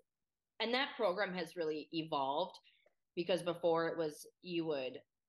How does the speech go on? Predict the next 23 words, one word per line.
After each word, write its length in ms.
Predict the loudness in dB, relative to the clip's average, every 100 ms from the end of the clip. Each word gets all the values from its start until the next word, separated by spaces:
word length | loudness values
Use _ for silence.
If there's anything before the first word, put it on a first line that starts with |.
| _
apply 420 | -6 -4 0 2 2
for 120 | 0
assistance 720 | -2 -2 -6 -2 0 0 -6 -12 -6
and 200 | -2 0
then 380 | 0 2 0 -2
I 80 | -4
could 180 | -4 -6
help, 440 | -6 -4 -2 -4 _ _ _ _
uh, 200 | -6 -4 -4
refer 360 | -4 0 2
you 200 | 2 2
or 60 | -2
things 220 | -2 -4
like 140 | -2
that. 180 | 0 0
And 100 | 0
although 240 | 0 0 -2
we 100 | -4
still 340 | -4 -6 -6
do 180 | -6 -4
that, 300 | 0 0 0 -4 -18 -20 -10
it's 280 | -6 -6 -4
more, 680 | 0 2 2 0 -2 -4